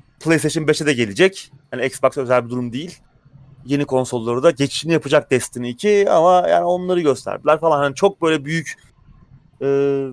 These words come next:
işler yoktu. Psychonauts iki gördük. Jack Black bir şarkı söylemiş. Onunla alakalı bir, e, ufak trailer, bir fragman yayınlandı.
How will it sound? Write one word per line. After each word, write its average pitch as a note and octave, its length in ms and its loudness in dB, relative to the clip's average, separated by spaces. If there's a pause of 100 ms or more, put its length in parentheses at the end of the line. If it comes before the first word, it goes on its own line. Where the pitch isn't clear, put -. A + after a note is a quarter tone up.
(580)
işler F#3 380 4
yoktu. G3 260 4
Psychonauts F#3 800 4
iki F3+ 380 2 (680)
gördük. C3+ 480 4
Jack D3+ 300 0
Black D3+ 220 2
bir D#3 60 -4
şarkı D3 560 2 (120)
söylemiş. B2+ 600 -4
Onunla C#3 260 2
alakalı C3 360 2
bir, B2+ 160 -4 (1000)
e, A#2 240 -8 (120)
ufak D3 360 0
trailer, C#3+ 540 0 (180)
bir C3 240 -10
fragman C#3 400 0
yayınlandı. A#2 640 0